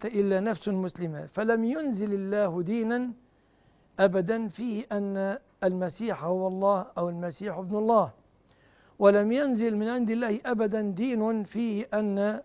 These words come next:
عزيرا ابن الله أبدا، فليس هناك دين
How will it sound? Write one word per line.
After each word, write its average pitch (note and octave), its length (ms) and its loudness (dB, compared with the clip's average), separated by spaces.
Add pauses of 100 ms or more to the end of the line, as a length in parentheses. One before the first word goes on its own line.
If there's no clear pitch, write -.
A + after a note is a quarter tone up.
(120)
عزيرا F#3+ 400 2
ابن G3+ 300 0
الله A3 380 4 (540)
أبدا، F#3+ 460 4 (640)
فليس A3 440 2
هناك G#3+ 420 -2
دين G#3 460 -2